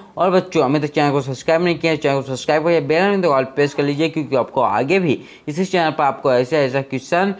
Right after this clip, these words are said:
मिलेंगे और ये पेपर मिलते हैं इसी चैनल पर। चलिए वीडियो को शुरू से लेकर अंत तक बने रहिए और चैनल पर नए चैनल सब्सक्राइब कर बेल आइकन को all प्रेस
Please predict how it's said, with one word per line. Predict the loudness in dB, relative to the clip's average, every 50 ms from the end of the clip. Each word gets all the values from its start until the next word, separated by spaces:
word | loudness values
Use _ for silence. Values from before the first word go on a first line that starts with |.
| -10 -20 -14 -6 -2
मिलेंगे | 2 2 4 4 4 4 4 2 4 2 2 2 0 -2 -8 -18 -18 -8 -2
और | 0 0 2
ये | 2 2 2 2 2
पेपर | 0 2 2 2 4 2
मिलते | 2 2 0 0 0 -2 0 0
हैं | 2 2 2 2 0
इसी | 0 0 0 0 0
चैनल | 0 0 0 2 2 2 0 -2
पर। | -2 -2 -2 -2 -2 -4 -10 -20 _ -8
चलिए | -2 0 2 2 2 2
वीडियो | 0 0 -2 0 2 2
को | 2 0
शुरू | 0 -2 -2 0 0 0
से | 0 -2
लेकर | -2 0 0 0
अंत | 0 0 0 -2 -2 0
तक | -2 -2
बने | 0 0 0 2 2
रहिए | 0 0 0 2 2 2
और | 2 2 0
चैनल | 0 0 -2 -2
पर | -2 -2
नए | -4 -2 0 -2 -2
चैनल | -2 -2 -2 -2 -4
सब्सक्राइब | -6 -10 -6 -2 0 0 0 0
कर | 0 -2
बेल | 0 0 0 0
आइकन | 0 0 0
को | 2
all | 2 2 2 0
प्रेस | 0 0 2 2 2 0 0 -2